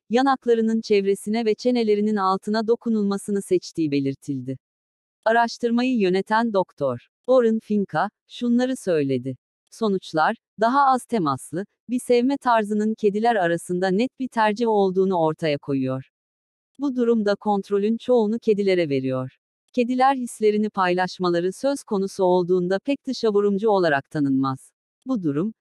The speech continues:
genellikle okşanma sırasında sorunlara yol açabilir. Zira birçok kedi zaman zaman biraz rahatsız olabilir. Ancak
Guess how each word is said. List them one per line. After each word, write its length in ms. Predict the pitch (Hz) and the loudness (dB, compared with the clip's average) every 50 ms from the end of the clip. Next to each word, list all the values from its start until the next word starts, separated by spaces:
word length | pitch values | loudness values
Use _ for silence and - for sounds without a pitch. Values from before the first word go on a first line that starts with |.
| _ _ - | _ _ 0
genellikle 600 | 214 233 233 240 247 254 277 302 - _ 254 240 | 2 2 4 2 2 0 0 -2 -4 _ -4 -2
okşanma 560 | 240 277 294 - - 247 226 208 202 196 202 | -2 -2 -4 -6 -4 -2 0 0 0 0 -2
sırasında 580 | - - 214 202 202 202 - 214 208 202 220 214 | -4 -4 -2 -2 -2 -2 -4 -4 -2 -2 -2 -2
sorunlara 520 | - 220 214 208 214 214 214 214 214 220 | 0 0 0 0 2 0 0 2 2 2
yol 220 | 220 190 170 147 | 2 2 2 2
açabilir. 640 | 139 139 - - 147 131 135 135 127 127 - - _ _ _ _ _ _ _ _ | 0 -2 -2 -4 -4 -4 -4 -4 -6 -8 -10 -12 _ _ _ _ _ _ _ _
Zira 420 | 247 262 277 277 262 233 233 240 233 220 | -4 -2 0 2 2 4 4 2 2 2
birçok 440 | 254 277 269 - - 220 202 - | 0 -2 -2 -2 -2 -2 -2 0
kedi 240 | - 214 208 226 247 | 0 0 0 0 0
zaman 340 | 208 202 190 175 180 185 190 | 0 0 2 2 2 2 0
zaman 440 | 185 175 190 185 185 202 220 226 220 | 0 0 0 2 2 2 2 0 0
biraz 360 | 254 254 254 247 226 202 196 | 0 2 2 2 2 2 2
rahatsız 480 | 208 196 190 190 - - - 202 175 151 | 0 2 2 0 0 -2 -4 -4 -2 -2
olabilir. 600 | 139 139 143 143 131 139 131 127 127 - - _ _ _ _ _ _ _ | 0 0 -2 -2 -4 -4 -6 -6 -8 -12 -16 _ _ _ _ _ _ _
Ancak 360 | 247 269 285 269 247 247 240 | 0 2 2 2 2 0 0